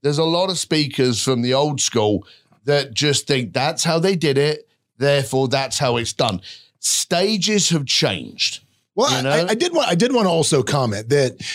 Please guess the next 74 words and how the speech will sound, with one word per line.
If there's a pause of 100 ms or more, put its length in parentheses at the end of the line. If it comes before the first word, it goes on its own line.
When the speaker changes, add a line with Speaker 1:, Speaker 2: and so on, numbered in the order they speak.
(280)
Speaker 2:
I've
been
at
events
with
you
and
I've
been
in
the
back.
And
it's
funny
'cause
the
green
room
back
in
those
events (1500)
can
serve
two
purposes.
Like,
it's
normally
a
really
good
networking
place
'cause
you
get
to
share,
you
get
to
mingle
kind
of
with
other,
Speaker 1:
Yeah.
Speaker 2:
a
lot
of
the
other
people
that
are
there.
And
there's
normally
some
high,
if
you're
on,
if
you're
going
on
stage,
there's
other
high,